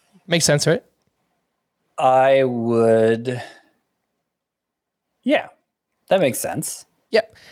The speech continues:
Speaker 1: Uh, all right, so the keepers for Hugh are Bryce Harper, Brandon Woodruff, and Freddie Freeman. Then I need to keep two of the following: Yordan Alvarez, Alex Bregman,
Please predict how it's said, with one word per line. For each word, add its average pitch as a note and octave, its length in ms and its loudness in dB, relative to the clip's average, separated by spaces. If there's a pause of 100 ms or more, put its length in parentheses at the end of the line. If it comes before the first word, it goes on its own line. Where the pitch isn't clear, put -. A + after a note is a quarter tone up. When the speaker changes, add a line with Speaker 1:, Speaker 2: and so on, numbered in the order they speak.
(160)
Speaker 1:
Uh, D#3+ 220 0
all G#3+ 80 0
right, G#3+ 140 0
so F#3 100 0
the E3 140 -2
keepers F3 520 0
for E3+ 140 0
Hugh F3+ 360 -2
are D3 760 2
Bryce E3+ 340 -2
Harper, G#3 340 0
Brandon E3 360 0
Woodruff, D#3+ 360 0
and D3+ 440 0
Freddie F#3 400 -2
Freeman. F#3 340 0
Then C#3 140 -2
I D3+ 40 -2
need D#3 140 -2
to - 80 -8
keep - 240 -10
two G#3 300 0
of D3+ 140 0
the B2+ 80 -2
following: A#2+ 500 0 (360)
Yordan F#3 300 2
Alvarez, F3+ 640 2 (120)
Alex D#3+ 280 0
Bregman, F3 480 0